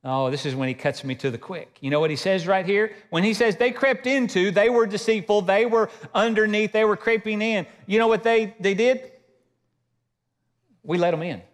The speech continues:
They crept in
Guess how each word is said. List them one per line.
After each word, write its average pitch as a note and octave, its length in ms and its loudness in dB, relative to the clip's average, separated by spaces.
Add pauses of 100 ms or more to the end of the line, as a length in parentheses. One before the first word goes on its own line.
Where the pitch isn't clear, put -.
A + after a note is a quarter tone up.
(3000)
They E3+ 100 -2
crept A3 300 -2
in F3+ 300 0